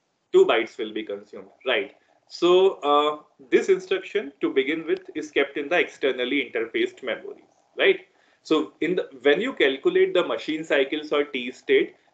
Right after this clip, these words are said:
you only calculate those parts where external memory is dealt with. You do not bother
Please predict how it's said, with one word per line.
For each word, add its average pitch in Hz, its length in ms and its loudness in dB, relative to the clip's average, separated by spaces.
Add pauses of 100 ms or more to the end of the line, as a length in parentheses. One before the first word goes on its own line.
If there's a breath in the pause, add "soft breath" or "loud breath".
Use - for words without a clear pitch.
you 151 240 4
only 165 240 0
calculate 180 840 2
those 175 260 2
parts 135 520 -4
where 139 240 4
external 170 580 2
memory 131 460 -2
is 139 100 -4
dealt 110 320 -6
with. 92 200 -16 (320)
You - 100 -4
do 147 120 0
not 185 240 0
bother 156 440 0